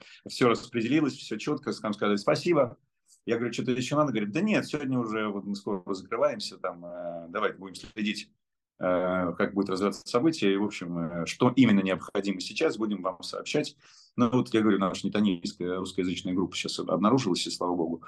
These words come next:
потому что вот щас я уже понимаю, что конкретно нужно, там ребятам там нужны носки, там реально не хватка какого-то,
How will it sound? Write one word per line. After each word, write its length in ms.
потому 180
что 160
вот 80
щас 220
я 80
уже 140
понимаю, 400
что 240
конкретно 440
нужно, 360
там 160
ребятам 400
там 160
нужны 300
носки, 540
там 160
реально 260
не 800
хватка 580
какого-то, 1040